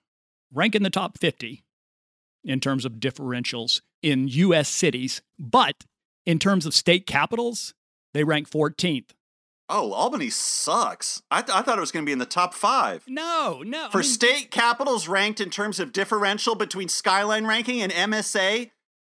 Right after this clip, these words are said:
Speaker 2: Albany, New York can't break the top five? Fuck outta here, Albany. Are you serious?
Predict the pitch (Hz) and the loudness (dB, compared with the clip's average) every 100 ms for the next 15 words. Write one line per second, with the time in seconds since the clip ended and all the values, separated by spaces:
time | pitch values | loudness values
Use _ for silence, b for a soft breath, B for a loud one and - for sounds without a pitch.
0 | _ 170 226 240 277 269 240 233 233 226 | _ 0 2 2 0 0 0 0 0 -2
1 | 226 240 196 214 202 165 - 185 - - | -4 -2 -2 -4 -4 -6 -2 -2 -2 -2
2 | 180 185 247 330 - _ _ _ _ _ | 0 2 0 -2 -8 _ _ _ _ _
3 | _ _ _ _ _ 180 123 131 101 98 | _ _ _ _ _ -4 -2 -2 -2 -4
4 | 107 98 107 104 110 123 - _ _ _ | -6 -2 -2 -2 -4 -6 -10 _ _ _
5 | _ _ 269 359 - 254 349 415 - | _ _ -4 -2 -2 0 0 -2 -6